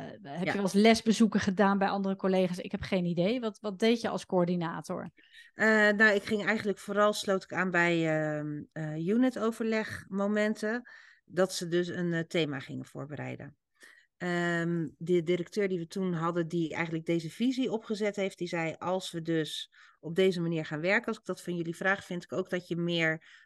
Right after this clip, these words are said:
Speaker 2: voorbereidingstijd, eh, moet hebben.
Speaker 1: Ja, zeker.
Speaker 2: Eh, dus er is een hele, ehm, enquête geweest onder de ouders en uiteindelijk is er besloten om de vrijdagmiddag net als de woensdagmiddag te doen.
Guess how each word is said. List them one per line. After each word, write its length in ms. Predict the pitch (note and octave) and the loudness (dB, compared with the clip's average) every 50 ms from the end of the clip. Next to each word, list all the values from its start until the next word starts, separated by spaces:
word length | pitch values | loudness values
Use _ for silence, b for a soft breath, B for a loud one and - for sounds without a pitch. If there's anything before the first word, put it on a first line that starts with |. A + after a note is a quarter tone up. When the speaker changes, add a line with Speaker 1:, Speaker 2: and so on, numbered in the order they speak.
| b | b
Speaker 2:
voorbereidingstijd, 1000 | _ - G3+ G3+ F#3+ D#3+ D3+ D3 C#3+ C#3+ D3 C3 - - - D3 C#3 C#3 C#3 - | _ 0 2 2 2 2 2 -2 -2 -4 -6 -8 -10 -8 -6 -6 -6 -6 -8 -8
eh, 80 | D#3+ D3+ | -8 -6
moet 200 | D#3 D#3 D#3 - | -6 -6 -6 -6
hebben. 280 | D3+ C#3+ C#3+ D3 A#3 | -6 -6 -2 0 2
Speaker 1:
Ja, 140 | A3+ B3+ D4+ D4 | 2 0 0 -4
zeker. 640 | - - - B3 C4 A#3 G#3+ - F3 E3 D#3+ D#3+ D3+ - _ | -8 -2 2 2 2 2 2 0 -2 -2 -2 -4 -6 -10 _
Speaker 2:
Eh, 180 | _ F3+ F3+ F3 | _ -2 0 2
dus 200 | F3+ G3 - - | 0 -2 0 0
er 80 | G3+ | 0
is 140 | - F#3 G3 | 0 0 0
een 160 | G3+ G3 F#3+ | 0 0 0
hele, 340 | F3+ F#3 G3 G3+ G3+ F#3+ F#3 | 0 2 2 2 2 2 2
ehm, 520 | F3+ F3 E3+ E3+ E3+ E3 E3 D#3+ D#3+ D#3 D#3+ D#3 - | 2 2 2 2 0 0 -2 -2 -4 -6 -6 -8 -8
enquête 420 | _ E3+ E3+ - - A3+ A3+ A3+ - | _ -6 -6 -2 -2 -2 -2 -4 -4
geweest 320 | - E3+ D3+ D#3 - - | -4 -4 -4 -4 -4 -8
onder 220 | - - D#3 D3+ D3 | -8 -6 -4 -4 -4
de 100 | - - | -6 -4
ouders 460 | - F#3 G#3+ B3 B3+ C4+ C4+ B3 - | 0 2 2 2 2 0 0 -2 -2
en 100 | G3+ F#3+ | -4 -4
uiteindelijk 540 | E3+ F3 F3 - - F#3 A3+ B3 B3+ A#3+ A#3+ | -4 -4 -6 -4 -2 0 0 2 0 0 -2
is 140 | F3+ F#3+ F#3 | -4 -4 -4
er 100 | G3 F3 | -4 -6
besloten 520 | F3 F3 - - G3+ G3 G3 G3+ G3 - | -4 -8 -8 -4 -2 -2 -2 -2 -4 -6
om 140 | - F#3 F#3 | -6 -6 -6
de 80 | F3 E3 | -6 -6
vrijdagmiddag 800 | - F#3 F#3+ G3 F#3+ F3+ E3+ - F#3+ G3 G3 G#3 G#3 G3+ - - B B B B B B _ | -4 -2 0 0 0 -2 -2 -2 -2 0 2 2 0 0 -2 -8 B B B B B B _
net 180 | - G3 G3 | -2 -2 0
als 140 | F3+ F3+ E3+ | 0 -4 -2
de 120 | - E3+ E3 | -2 -4 0
woensdagmiddag 760 | F3+ G#3 G#3 G3 - - D3+ C#3 - D#3 C#3+ - A#2+ C3 - | 2 2 2 0 -2 -6 -8 -8 -6 -8 -8 -8 -10 -12 -14
te 120 | - C3+ | -16 -14
doen. 280 | B2 A#2+ A2 A2+ C#3 | -12 -12 -12 -14 -16